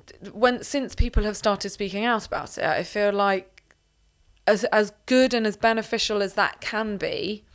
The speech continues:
without the right context and without the right, um, I think it needs, like, that medical, I don't know if that's the right word, but, like, it needs a, a doctor to sort of reinforce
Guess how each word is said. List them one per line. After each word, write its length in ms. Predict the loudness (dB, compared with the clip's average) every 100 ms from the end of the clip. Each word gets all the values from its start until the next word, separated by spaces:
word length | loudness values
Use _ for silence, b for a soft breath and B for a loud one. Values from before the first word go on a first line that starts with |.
| b b b b b _
without 440 | 2 6 6 4 0
the 80 | 0
right 260 | 2 0
context 600 | 0 -2 -2 -2 -4 -2
and 120 | -4 -2
without 360 | 0 2 0
the 100 | -2
right, 640 | 0 0 0 -6 _ -12 -12 -4
um, 640 | 0 0 0 -4 -6 -8 -12 _ _ _ -20
I 200 | -20 _
think 260 | -4 -2 -2
it 100 | -4
needs, 560 | 0 0 0 -2 -2 0
like, 140 | 0
that 200 | 0 -2
medical, 840 | 0 0 -2 -6 -4 -2 -2 -4 b b b b b b b _
I 100 | -14
don't 160 | -10 -8
know 80 | -8
if 80 | -8
that's 220 | -10 -6
the 60 |
right 100 | -4
word, 260 | -2 0 2
but, 140 | 4
like, 180 | 6 4 0 -20 _ _ _ _ _ _ _ _
it 160 | -6
needs 340 | -2 -2 -2 -4
a, 100 | -4
a 100 | -2
doctor 420 | 2 0 0 -4 -4
to 160 | -4
sort 180 | -4 -4
of 140 | -4
reinforce 960 | 0 4 4 0 -2 2 2 2 -2 -8